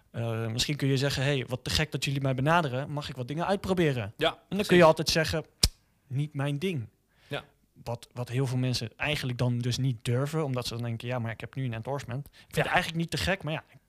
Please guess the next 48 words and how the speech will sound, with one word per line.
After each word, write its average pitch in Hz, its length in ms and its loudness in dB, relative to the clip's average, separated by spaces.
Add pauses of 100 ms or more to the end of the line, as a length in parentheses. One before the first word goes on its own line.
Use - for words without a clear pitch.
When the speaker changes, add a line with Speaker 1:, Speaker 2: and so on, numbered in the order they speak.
(120)
Speaker 1:
als 151 200 -6
ik 151 100 -8
een 135 120 -4
endorsement 123 460 -6
heb, 156 220 -4
dan, 147 260 -4
eh, 139 220 -4 (540)
ja, 127 200 -6
dan 107 120 -12
komt 123 240 -8
er 117 80 -6
wel, 104 180 -10 (100)
eh, 98 120 -14
Speaker 2:
Ja, - 60 -14
Speaker 1:
wat - 160 -6
anders." 160 360 -2
Speaker 2:
ja, 139 60 -6
ja. 135 80 -12 (500)
Speaker 1:
Ik 147 140 0
zou 135 200 4
echt - 240 -4
eerder 175 300 2
zeggen, 160 280 2
blijf 147 280 4
bij 151 160 0
jezelf. 143 600 -2 (400)
En 120 100 -6
Speaker 2:
Zeker, 120 480 0
ja. 139 120 4
Speaker 1:
met 113 80 0
producten 135 400 -2
spelen 131 300 -4
die 123 100 -4
je 120 60 -2
zelf 123 260 -2
vet 120 220 -8
vindt. 107 260 -14
Speaker 2:
Maar 131 600 4
dan 135 200 2
komt 147 200 -2
ook 151 100 -4
een 147 60 -10
beetje 131 200 -8
de 123 60 -16
vraag, 120 380 -14 (260)
ehm, 120 220 -16 (480)
wat, 175 380 -6
wat, - 380 0